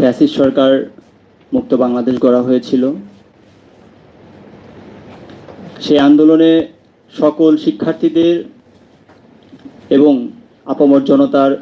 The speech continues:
যে প্রত্যাশা ছিল, সেই প্রত্যাশার আজকে কতটুকু বাস্তবায়ন হয়েছে বা কতটুকু সকলে পেয়েছে, এটা আজ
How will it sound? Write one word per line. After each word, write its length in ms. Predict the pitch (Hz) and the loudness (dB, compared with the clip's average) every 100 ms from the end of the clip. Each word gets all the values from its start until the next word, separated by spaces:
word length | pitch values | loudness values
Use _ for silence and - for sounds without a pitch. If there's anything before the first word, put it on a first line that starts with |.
| - - | -10 -6
যে 80 | 151 - | -4 0
প্রত্যাশা 460 | 143 - 165 165 143 | -2 0 -4 -2 -4
ছিল, 160 | - 123 113 - - - - _ - - _ _ - - - - - - - | -2 -4 -6 -12 -20 -20 -20 _ -20 -20 _ _ -20 -20 -20 -20 -20 -20 -12
সেই 160 | - 139 135 | -2 -2 0
প্রত্যাশার 580 | 143 143 147 156 151 156 - - _ _ _ _ _ - | -2 -2 -2 0 0 0 -4 -16 _ _ _ _ _ -18
আজকে 200 | - 147 139 | -6 -2 0
কতটুকু 400 | 139 135 147 147 131 | 0 2 0 2 0
বাস্তবায়ন 440 | 127 - 135 135 131 | -2 -2 0 0 2
হয়েছে 340 | 139 135 - 143 143 196 202 _ _ _ _ _ _ _ _ _ - - - - - - - - | 0 -2 0 -2 -2 -8 -20 _ _ _ _ _ _ _ _ _ -20 -20 -20 -20 -20 -20 -14 -2
বা 80 | 131 143 | 0 2
কতটুকু 380 | 143 151 151 147 143 | 0 2 2 0 -2
সকলে 280 | 139 143 143 143 | 0 2 2 2
পেয়েছে, 360 | 131 120 139 131 147 - _ _ _ _ _ _ _ - 139 | -2 -2 -6 -6 -8 -16 _ _ _ _ _ _ _ -6 -2
এটা 160 | 135 127 123 - - - - _ _ _ _ _ _ _ _ - - - - - - - - | 0 0 -2 -6 -20 -20 -20 _ _ _ _ _ _ _ _ -20 -20 -20 -20 -20 -20 -12 -4
আজ 80 | 240 | -4